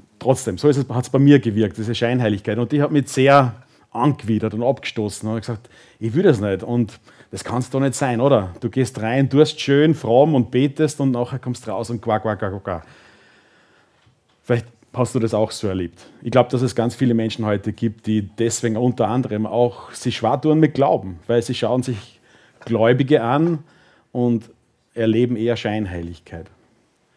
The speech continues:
Und dann ein bisschen später, dann bin ich draufgekommen, diese Scheinheiligkeit, die mir an anderen so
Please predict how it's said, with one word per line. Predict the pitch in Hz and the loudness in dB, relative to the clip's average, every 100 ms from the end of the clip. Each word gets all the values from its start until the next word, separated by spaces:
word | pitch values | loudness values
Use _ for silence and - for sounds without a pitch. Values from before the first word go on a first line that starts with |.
| _ _ _ _ _ _ _ _ _ _ | _ _ _ _ _ _ _ _ _ _
Und | - | -2
dann | 127 | 0
ein | 143 | 0
bisschen | 135 | 0
später, | 123 131 127 | 0 2 2
dann | 127 | 2
bin | 120 123 | 2 0
ich | |
draufgekommen, | 117 107 113 113 - 120 110 | 0 -2 -2 -6 -4 -2 -2
diese | 110 117 | -4 -4
Scheinheiligkeit, | 110 123 139 135 123 120 - 117 107 | -2 0 2 4 4 2 -2 -2 0
die | 120 | 0
mir | 117 117 117 | 2 2 0
an | |
anderen | 107 101 165 151 110 110 | -2 0 2 2 0 -2
so | - 110 | -4 -6